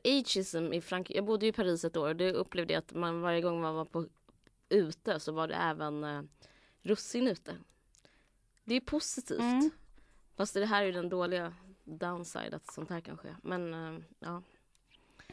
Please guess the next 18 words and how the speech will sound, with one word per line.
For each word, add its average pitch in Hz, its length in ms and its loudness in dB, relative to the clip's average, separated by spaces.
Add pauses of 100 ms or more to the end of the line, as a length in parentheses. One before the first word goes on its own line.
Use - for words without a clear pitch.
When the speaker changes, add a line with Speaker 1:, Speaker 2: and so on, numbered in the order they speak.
(180)
Speaker 2:
Och 190 100 2
de 214 160 4
russinen 180 380 2
hade 170 180 2
bara 170 100 -2
ett 180 80 -4
sånt 175 200 0
liv 170 240 2
där 165 220 0
tjugotvååringar 185 640 6
kom 175 200 2
hem 190 200 4
till - 120 -4
dem 151 200 2
och 156 220 -4
erbjöd 160 400 0
dem - 180 -2
en 156 100 -2